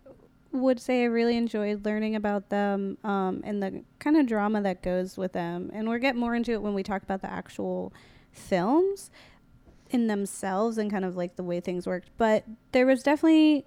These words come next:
some situations in that, uh, Karloff was, um, kind of, like, the same way that we enjoy him more.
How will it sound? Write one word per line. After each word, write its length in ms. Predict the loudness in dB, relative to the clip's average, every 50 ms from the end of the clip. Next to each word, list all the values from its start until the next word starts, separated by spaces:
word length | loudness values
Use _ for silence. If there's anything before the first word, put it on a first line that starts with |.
| -10
some 260 | -10 -2 0 2 2 2
situations 800 | 2 2 0 0 2 4 4 4 4 2 2 2 2 2 2 2
in 140 | 0 0
that, 360 | 2 2 2 2 2 0 -2 -4 _ _ _ _ -8 -4
uh, 360 | -2 -2 -2 -2 -4 -4 -8 -10 -16 _ -20 -20 -20 _ _ _ _ _ -12
Karloff 500 | -4 0 2 2 4 4 4 2 2 -2
was, 720 | -2 0 0 2 2 2 2 0 0 -2 -4 -6 -12 -20 -20 -20 _ _ _ _ _ _ _ _ _ -4
um, 500 | -2 0 0 0 0 0 -2 -4 -6 -8 _ _ _ _ _ _ -8
kind 180 | -4 -2 -2
of, 80 | 0 0
like, 280 | 0 0 0 -2 -6 -16 _ _ _ _ _ _ _ -6
the 80 | -6
same 220 | -2 -2 0 0 0
way 140 | 0 -2 -2
that 160 | -2 -2 -4
we 360 | -4 -6 -4 -4 -4 -2 -2
enjoy 340 | -2 -2 0 -2 -2 -2 -2
him 160 | -4 -4 -4 -4
more. 460 | -4 -4 -4 -4 -6 -6 -6 -8 -10